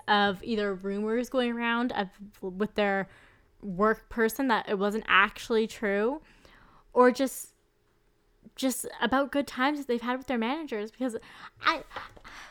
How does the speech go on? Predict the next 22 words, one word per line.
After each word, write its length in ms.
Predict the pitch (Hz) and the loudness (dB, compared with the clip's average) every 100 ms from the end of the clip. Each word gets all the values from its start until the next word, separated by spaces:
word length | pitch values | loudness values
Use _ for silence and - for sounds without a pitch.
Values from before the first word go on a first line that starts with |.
| - - | -18 -2
honestly, 380 | 302 370 - 339 | 0 0 -2 -2
I 160 | 269 277 | 0 0
miss 320 | 233 262 - | 0 -2 0
my 120 | 262 | -2
old 240 | 208 208 202 | 0 -2 0
job 360 | 190 196 226 - - - | 2 2 0 -10 -20 -16
solely 600 | - - 233 214 214 208 | -10 2 6 6 6 4
for 160 | 208 | 0
that, 260 | 185 165 - | 0 0 -2
for 120 | 220 | -2
my 120 | 214 202 | 0 0
relationships 760 | 196 196 202 196 226 247 233 | -2 -2 -2 -2 -4 -4 -2
that 100 | 220 - | 0 2
I 160 | 196 | 0
had 380 | 185 185 190 214 - - - | 2 4 4 2 -10 -18 -6
with 160 | 214 | -4
the 120 | 220 202 | -2 -4
employees 640 | 196 190 202 185 160 - | -4 -6 -4 -4 -4 -6
there. 240 | - - 196 | -4 -4 -2
'Cause 180 | 226 233 | 0 0
right 180 | 262 | -2
now, 340 | 262 196 240 | 0 2 2